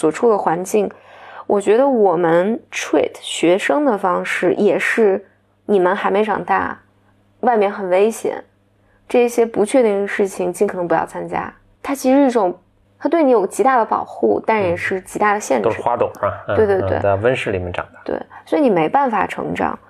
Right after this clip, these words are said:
Speaker 1: 所以这个，我，我之所以我觉得我会说到衣服，是因为我自己觉得我从小是没有在，嗯，至少在学校或者社会媒体里面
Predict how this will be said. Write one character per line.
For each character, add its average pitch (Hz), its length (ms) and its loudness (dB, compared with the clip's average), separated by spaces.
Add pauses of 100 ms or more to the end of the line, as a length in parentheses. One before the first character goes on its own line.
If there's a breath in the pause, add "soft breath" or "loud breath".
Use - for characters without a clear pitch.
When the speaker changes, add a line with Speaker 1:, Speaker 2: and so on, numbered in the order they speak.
(220 loud breath)
Speaker 1:
所 - 120 0
以 302 80 4
这 302 160 0
个， 262 140 2 (420)
我， - 100 -2
我 214 180 2
之 302 180 2
所 285 120 0
以 254 60 4
我 202 160 4
觉 - 80 -2
得 220 60 2
我 220 100 2
会 208 80 0
说 233 140 0
到 220 100 4
衣 233 180 2
服， 247 140 -4
是 220 140 -2
因 220 80 2
为 220 80 2
我 - 260 -2
自 - 180 -4
己 214 140 -2
觉 - 240 -2
得 - 260 0 (440 soft breath)
我 180 200 2
从 170 300 0
小 196 380 0
是 196 260 0
没 170 300 2
有 196 280 2 (640)
在， 196 500 -2 (640)
嗯， 170 440 0
至 - 120 -2
少 170 180 0
在 175 100 -2
学 160 180 -2
校 185 280 0
或 185 80 -2
者 180 40 -2
社 214 160 -2
会 208 80 0
媒 165 220 0
体 - 340 -6
里 160 200 0
面 160 320 0